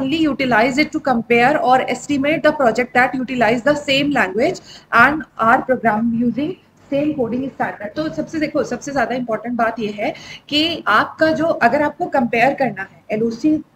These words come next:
को, मतलब, इसको compare करना है, तो अगर, अ, same language पे कोई software बना है, तभी आप उसको compare करिए, क्योंकि जैसे जैसे,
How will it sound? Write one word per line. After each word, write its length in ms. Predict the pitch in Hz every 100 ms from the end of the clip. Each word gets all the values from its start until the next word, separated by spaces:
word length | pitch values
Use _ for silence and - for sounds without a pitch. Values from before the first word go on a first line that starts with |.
| -
को, 520 | 214 214 269 277 262 - - -
मतलब, 240 | 214 262 -
इसको 240 | 240 -
compare 400 | - 233 226 254
करना 260 | 269 240 226
है, 300 | 226 196 330 - - _
तो 60 | 339
अगर, 600 | 349 - 208 226 349 320 - _
अ, 120 | - 226
same 520 | 226 285 349 349 277
language 360 | 247 247 294
पे 300 | - - 294
कोई 520 | 294 269 254 285 302 - _ _
software 400 | 247 233 - 277
बना 200 | 254 233
है, 260 | 277 320 349
तभी 240 | 302 277
आप 200 | 330 294
उसको 180 | 262 -
compare 340 | 277 247 240
करिए, 340 | 220 196 - 226
क्योंकि 260 | - -
जैसे 280 | 277 262 302
जैसे, 220 | 302 311